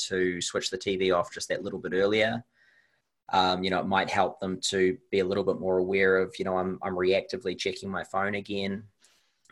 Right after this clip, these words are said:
And of course, in conjunction with those things, uh, I, I think it's really important for, for us to just have a, a subtle focus. I don't think we wanna be obsessed, but a subtle focus on just making sure we're fueling ourselves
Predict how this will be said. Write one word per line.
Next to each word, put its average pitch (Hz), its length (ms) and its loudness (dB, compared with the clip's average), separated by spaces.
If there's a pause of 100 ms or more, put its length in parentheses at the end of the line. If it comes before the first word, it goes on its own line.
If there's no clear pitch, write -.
(200)
And 110 300 4
of 104 140 0
course, 113 540 4
in 113 220 4
conjunction 110 560 2
with 95 140 -6
those 113 320 4
things, - 640 -6 (240)
uh, 98 340 4
I, 98 180 4
I 92 40 2
think 107 240 -4
it's - 160 -4
really 101 220 0
important 95 640 -2
for, 95 680 0 (1500)
for 175 240 0
us 185 260 2
to 170 100 2
just 139 320 2
have 120 440 2
a, 90 220 -4 (760)
a 135 80 8
subtle - 540 8
focus. 95 460 6
I - 20 6
don't 127 140 6
think 139 120 4
we 139 60 4
wanna 127 180 6
be 110 140 4
obsessed, 107 460 4
but 104 100 4
a 101 60 2
subtle 120 340 8
focus 107 580 4
on 104 300 2
just 101 160 -2
making 101 240 4
sure 101 160 0
we're 101 120 2
fueling 98 400 2
ourselves 92 640 2